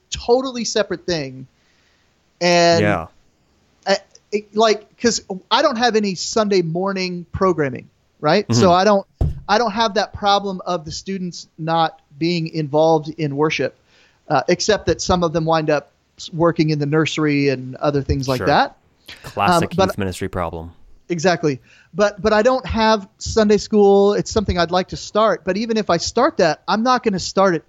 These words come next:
Speaker 1: during the service.
Speaker 2: Sure.
Speaker 1: Right? That would be, and I would just beg their parents to bring them before church. And I'm sure they'll grumble and, "Ah, I don't wanna get there that early." Like,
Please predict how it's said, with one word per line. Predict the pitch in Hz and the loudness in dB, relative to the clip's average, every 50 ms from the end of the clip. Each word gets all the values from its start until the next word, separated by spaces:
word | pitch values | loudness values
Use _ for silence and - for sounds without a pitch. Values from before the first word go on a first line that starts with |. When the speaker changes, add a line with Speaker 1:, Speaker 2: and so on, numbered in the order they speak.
| _ _ - | _ _ 0
Speaker 1:
during | 170 185 190 185 175 165 | 0 2 2 0 -2 -4
the | 151 151 | -4 -6
service. | - - - 147 139 120 104 - - - - | -6 -2 -2 -2 -2 -2 -6 -12 -12 -14 -12
Speaker 2:
Sure. | - - - - 143 101 85 - - | -10 -8 -4 -2 -2 -2 -2 -4 -2
Speaker 1:
Right? | 147 156 165 160 - | 0 2 2 2 0
That | 170 160 151 180 190 190 196 | -2 -2 0 2 2 2 2
would | 180 160 | 0 0
be, | 185 180 175 175 - - _ _ _ _ _ _ _ - | 0 2 2 2 2 -2 _ _ _ _ _ _ _ 0
and | 180 185 185 - | 0 0 0 2
I | 180 196 | 2 2
would | 190 190 160 | 2 2 0
just | 180 185 - - _ _ _ _ - | 0 -4 -4 -6 _ _ _ _ -4
beg | 170 170 175 165 | -2 -2 -2 -4
their | 156 165 156 | -6 -8 -4
parents | - - 202 185 139 117 _ - - | -4 -4 -4 -4 -12 -14 _ -20 -20
to | _ - 160 147 | _ -14 -14 -14
bring | _ _ - 147 160 170 170 151 | _ _ -10 -8 -6 -6 -6 -6
them | 147 139 139 139 135 | -6 -6 -6 -8 -8
before | 127 151 143 - - - 156 156 147 143 | -6 -6 -6 -6 -4 -2 0 0 0 0
church. | 135 - - 165 131 - - - - - _ - | -2 -4 -4 -4 -4 -6 -8 -14 -14 -14 _ -8
And | 160 156 151 | -4 -2 -2
I'm | 151 147 | -2 -2
sure | - - 180 175 | -2 -2 0 2
they'll | 180 180 175 | 2 2 0
grumble | - 170 165 160 156 156 151 151 | 2 0 0 2 2 2 2 2
and, | 151 160 175 | 2 2 2
"Ah, | 170 180 180 170 170 165 147 156 | 2 4 4 4 4 4 4 4
I | 160 | 4
don't | 165 160 | 4 4
wanna | 160 147 143 147 | 2 2 0 0
get | 147 151 151 - | 0 -2 0 2
there | 156 151 147 | 2 2 4
that | 147 147 143 151 | 4 4 4 4
early." | 156 156 156 151 160 | 4 4 4 4 4
Like, | 175 175 165 170 | 4 4 2 0